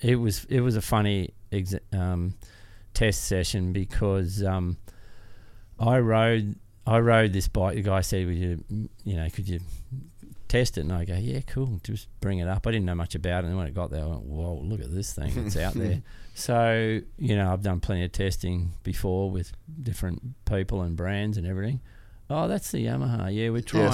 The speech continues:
Speaker 2: so
Speaker 1: that
Speaker 2: that,
Speaker 1: at the moment." But
Speaker 2: that,
Speaker 1: we're
Speaker 2: that looks like you could sell me
Speaker 1: <clears throat>
Speaker 2: that bike.
Speaker 1: Yeah.
Speaker 2: You know what I mean?
Speaker 1: Yeah,
Speaker 2: Like,
Speaker 1: yeah.
Speaker 2: you could sell me that as, like, a commercial.
Speaker 1: Yeah.
Speaker 2: Like, I would put that on my three fifty,
Speaker 1: Yeah.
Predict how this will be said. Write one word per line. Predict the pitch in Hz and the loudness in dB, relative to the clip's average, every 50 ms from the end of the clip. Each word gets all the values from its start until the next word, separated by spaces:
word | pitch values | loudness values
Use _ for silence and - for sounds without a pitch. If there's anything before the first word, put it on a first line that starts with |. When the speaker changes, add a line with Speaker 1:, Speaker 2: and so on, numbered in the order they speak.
| - 113 | 6 4
Speaker 2:
so | 107 | 4
Speaker 1:
that | 107 110 | 6 6
Speaker 2:
that, | 110 | 4
Speaker 1:
at | 110 - | 4 4
the | - 110 | 2 2
moment." | 110 110 107 107 104 101 101 90 | 2 2 2 2 2 0 -2 0
But | 117 113 | 2 4
Speaker 2:
that, | 127 160 165 123 | 6 6 6 4
Speaker 1:
we're | 120 104 - | 4 0 0
Speaker 2:
that | - 139 175 - - | 2 4 4 6 6
looks | 127 123 127 - - 117 | 4 4 4 2 2 4
like | 113 107 104 95 95 - - - - | 6 8 8 8 6 4 0 -4 -2
you | 117 127 156 | 2 4 4
could | 160 - 117 104 | 4 4 2 2
sell | - - 113 110 107 101 | 2 2 4 4 4 6
me | 98 92 | 6 6
Speaker 1:
<clears throat> | 95 | 8
Speaker 2:
that | 90 82 80 123 101 | 8 8 6 6 4
bike. | 87 80 67 - - - - - - - | 2 0 0 -2 -4 -6 -8 -10 -6 0
Speaker 1:
Yeah. | 131 131 147 151 139 123 104 85 78 92 95 | 4 6 8 8 8 6 6 4 2 0 2
Speaker 2:
You | 104 110 | 2 4
know | 110 110 | 6 6
what | 107 101 | 6 6
I | 98 | 6
mean? | 95 120 | 6 6
Speaker 1:
Yeah, | 120 113 104 | 8 8 8
Speaker 2:
Like, | 98 95 98 | 6 6 6
Speaker 1:
yeah. | 117 | 4
Speaker 2:
you | 117 | 4
could | 104 110 101 | 4 2 0
sell | - - - 104 101 104 101 | 0 2 4 4 4 4 4
me | 98 98 95 90 | 4 2 2 2
that | 87 87 85 78 82 | 2 2 2 2 0
as, | 80 78 - | 0 0 0
like, | 95 82 87 - 104 | 0 0 0 0 -4
a | 92 | -4
commercial. | - - 95 85 85 85 87 87 92 - - 90 85 85 - | -2 -2 -2 0 0 0 0 0 2 2 2 2 0 0 0
Speaker 1:
Yeah. | 117 117 113 104 | 2 4 6 6
Speaker 2:
Like, | 98 92 | 6 6
I | 76 101 110 | 6 6 6
would | 117 117 98 - | 6 6 4 4
put | - 110 - | 4 4 4
that | - 98 98 | 4 4 4
on | 92 95 95 | 4 4 4
my | 95 95 95 | 4 4 2
three | - - 92 95 95 | 2 2 0 0 2
fifty, | - 110 117 113 104 87 85 | 4 4 4 6 6 4 4
Speaker 1:
Yeah. | 90 90 | 2 2